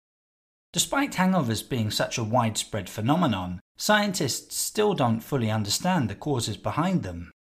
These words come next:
but they know that a hangover is a multifactorial event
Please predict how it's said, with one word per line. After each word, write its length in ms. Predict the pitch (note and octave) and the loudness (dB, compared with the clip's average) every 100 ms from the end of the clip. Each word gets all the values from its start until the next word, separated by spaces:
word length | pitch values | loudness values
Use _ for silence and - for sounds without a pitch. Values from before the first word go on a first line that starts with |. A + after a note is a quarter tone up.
| _ | _
but 120 | - F3 | -2 4
they 100 | F3+ | 6
know 180 | G3+ G#3 | 6 4
that 200 | E3+ C#3 | 2 0
a 60 | |
hangover 440 | A#2 E3+ E3 G#2 A2 | 2 2 2 2 0
is 100 | A2 | 2
a 40 | |
multifactorial 1300 | A2+ D3 D#3 D#3 A#2 - A2+ - - A#2 G#2 G2 F#2+ | 4 4 2 0 -6 -2 -4 -4 -4 -2 0 -2 -4
event 560 | F#2 C#3 D#3 G2 - | -2 0 0 -2 -8